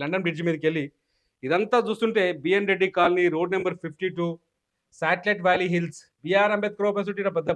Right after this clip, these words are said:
బాగానే ఇచ్చారు. ఈడ దుర్గం చెరువు కిందకే ఉంటుంది. ఐటీసీ కోహినూర్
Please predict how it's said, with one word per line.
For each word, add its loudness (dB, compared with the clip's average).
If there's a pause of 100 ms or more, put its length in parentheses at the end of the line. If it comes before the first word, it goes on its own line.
బాగానే 2
ఇచ్చారు. -6
ఈడ 0 (640)
దుర్గం -6
చెరువు -4
కిందకే -2
ఉంటుంది. -8 (840)
ఐటీసీ -4 (120)
కోహినూర్ -2